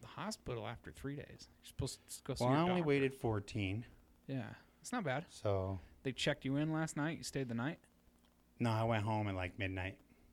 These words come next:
Speaker 1: Oh, okay.
Speaker 2: So they're like, "The odds of you dying are
Speaker 1: Slim.
Speaker 2: pretty slim. So what do you wanna do?"
Speaker 1: <laughs>
Speaker 2: I
Speaker 1: Uh,
Speaker 2: said, "I'd rather just go home."
Speaker 1: I'd rather die at home anyways, right?
Speaker 2: Yeah, so
Speaker 1: Yeah.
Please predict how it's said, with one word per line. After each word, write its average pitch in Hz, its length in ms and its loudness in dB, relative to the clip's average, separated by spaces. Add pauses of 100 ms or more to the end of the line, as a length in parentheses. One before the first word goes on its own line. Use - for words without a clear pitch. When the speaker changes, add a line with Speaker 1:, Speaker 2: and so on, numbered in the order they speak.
(180)
Speaker 1:
Oh, 98 220 0 (200)
okay. 113 220 -8 (720)
Speaker 2:
So 92 280 4
they're 95 120 0
like, 92 220 -2 (180)
"The 127 140 2
odds 165 260 4
of 110 100 -2
you 110 120 0
dying 98 540 0
are 92 260 -6 (680)
Speaker 1:
Slim. 127 420 0 (140)
Speaker 2:
pretty 104 180 2
slim. 101 500 -2 (340)
So - 140 2
what 110 160 4
do 110 60 -2
you 107 100 0
wanna 101 200 0
do?" 98 360 0
Speaker 1:
<laughs> - 1000 -20
Speaker 2:
I 110 200 -2
Speaker 1:
Uh, 95 40 2
Speaker 2:
said, 98 200 0
"I'd 92 100 2
rather 101 160 2
just 87 220 -6
go 95 160 -2
home." 101 420 0
Speaker 1:
I'd 135 60 -2
rather 139 180 0
die 117 200 0
at 104 80 -2
home 117 200 -2
anyways, 120 480 -2
right? 135 200 -4 (360)
Speaker 2:
Yeah, 98 260 4
so 92 460 0
Speaker 1:
Yeah. 113 180 -4